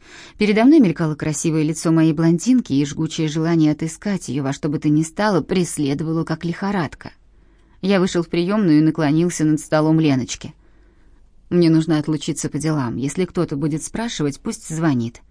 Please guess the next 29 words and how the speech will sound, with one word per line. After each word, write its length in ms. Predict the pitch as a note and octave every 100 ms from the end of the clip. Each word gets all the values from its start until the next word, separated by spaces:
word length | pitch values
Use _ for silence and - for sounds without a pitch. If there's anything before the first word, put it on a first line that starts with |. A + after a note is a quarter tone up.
| _
Я 160 | F#3+ G3+
на 120 | C#3
связи". 380 | - B1+ - - _ _ _ _ - - - - G#3+
Она 200 | B3+ D4
улыбнулась. 800 | D4+ F3+ E3 D3 D3 - - - - - - - G3+
Как-то 440 | - - F3 D#3+
нехорошо, 720 | G3 G3+ F#3+ G3+ F3+ - A2+ - _ _ _ _ -
иронично. 760 | F3+ E3+ D#3+ D3 - - B2 B2 _ _ - - - -
И 120 | G#3
у 40 | G#3
меня 200 | A#3+ A#3
возникло 400 | G#3 A3 G3+ F#3
чувство, 340 | - C#4 E3
будто 300 | D#3+ F#3 F#3+
секретарша 760 | - G3 F#3+ - B3 B3+ - -
все 220 | - A#3
понимает. 800 | A#3+ A#3 A#3 G3+ B2+ A2+ - - - - - - - -
Я 400 | F#3 G3+ G3+ F#3+
хотел 400 | - G3 G3+ G3
придумать 480 | - G#3+ F#3+ F#3+ F3
что-нибудь 480 | - F3+ E3 F3 F#3+
в 20 |
оправдание, 720 | - F3 F3 F#3 A3 D#3+ D3
но 180 | D#3+ E3
потом 480 | - - - A#3+
послал 500 | - D3+ C#3+ D#3+ C#3+ C#3
все 200 | - -
к 80 |
черту. 460 | - - D#3 -